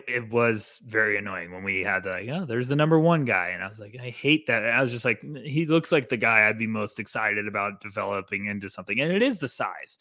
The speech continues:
It is the, the length, the versatility. I think there's just a, an all-around game that's gonna get unlocked, and, um, smooth looking shot from outside. But I, there is a level with his game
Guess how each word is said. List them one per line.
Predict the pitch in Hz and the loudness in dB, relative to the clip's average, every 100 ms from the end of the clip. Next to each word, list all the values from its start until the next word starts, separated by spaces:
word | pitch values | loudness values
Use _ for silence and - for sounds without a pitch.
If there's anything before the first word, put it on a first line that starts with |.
| - - - | -20 -10 0
It | 135 | 6
is | 170 165 | 6 6
the, | 135 131 117 107 - _ _ _ _ _ _ _ _ - | 4 6 4 2 -4 _ _ _ _ _ _ _ _ -6
the | 131 | -4
length, | 120 135 139 135 | -2 0 0 -2
the | - | -2
versatility. | 117 131 127 127 - 127 127 123 123 120 - _ - | 4 4 4 -2 -2 -2 -2 0 -2 -2 -8 _ -10
I | 107 | -8
think | 107 131 110 | -2 -2 0
there's | 127 | -4
just | - 127 - | -2 -4 0
a, | 123 107 | 0 2
an | 113 | -2
all-around | 107 113 117 113 113 110 | 0 2 2 2 0 -2
game | 107 104 104 | -4 -4 -4
that's | 104 98 | -6 -6
gonna | - 107 98 95 _ _ _ | -6 -6 -6 -8 _ _ _
get | - 110 | -4 -2
unlocked, | 107 104 101 101 101 - | -2 -4 0 0 0 -4
and, | 101 98 95 | -8 -8 -10
um, | 110 101 95 92 90 _ _ _ _ - | -8 -6 -6 -12 -20 _ _ _ _ -10
smooth | - 165 160 | 2 8 8
looking | 131 113 | 8 2
shot | 101 107 90 - | -2 -2 -2 -6
from | 104 | -10
outside. | 92 - 90 76 73 _ _ _ _ _ - | -8 -8 -10 -10 -14 _ _ _ _ _ -6
But | 107 101 95 _ _ _ - | -2 -2 -4 _ _ _ -4
I, | 120 110 _ _ _ _ - _ _ _ _ _ _ | -2 -2 _ _ _ _ -20 _ _ _ _ _ _
there | 127 139 170 | 4 8 8
is | 170 151 | 8 4
a | |
level | 135 131 131 127 117 | 4 4 4 4 4
with | 120 - | 2 0
his | 117 98 | -6 -6
game | - 104 92 90 87 | -6 -6 -6 -12 -18